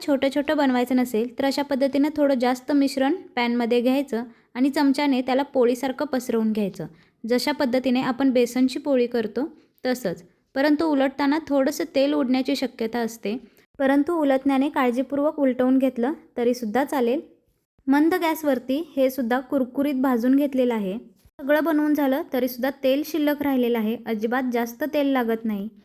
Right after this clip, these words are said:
याचाच अर्थ याने अजिबात तेल शोषून घेतलेलं नाही, त्यामुळे हा पदार्थ अजिबात तेलकट होत नाही. तर बघा, अशा पद्धतीने तुम्ही सॉससोबतसुद्धा हे खाऊ शकता. तर अगदी झटपट बनणारी ही रेसिपी आहे,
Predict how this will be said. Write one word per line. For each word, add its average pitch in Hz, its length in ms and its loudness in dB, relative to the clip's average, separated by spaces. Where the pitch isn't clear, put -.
याचाच 254 400 0
अर्थ 269 240 0
याने 247 340 2
अजिबात 247 400 0
तेल 277 220 4
शोषून 285 360 2
घेतलेलं 233 420 2
नाही, 180 240 -4
त्यामुळे 262 400 2
हा 233 160 -2
पदार्थ 262 400 0
अजिबात 240 340 2
तेलकट 262 400 2
होत 262 180 0
नाही. 220 200 0
तर 294 80 -2
बघा, 294 240 2
अशा 254 280 -2
पद्धतीने 311 460 2
तुम्ही 302 260 0
सॉससोबतसुद्धा 269 880 0
हे 285 240 2
खाऊ 262 200 2
शकता. 262 380 -4
तर 294 80 0
अगदी 302 300 2
झटपट 311 420 0
बनणारी 277 380 4
ही 285 120 2
रेसिपी 254 380 2
आहे, 254 240 2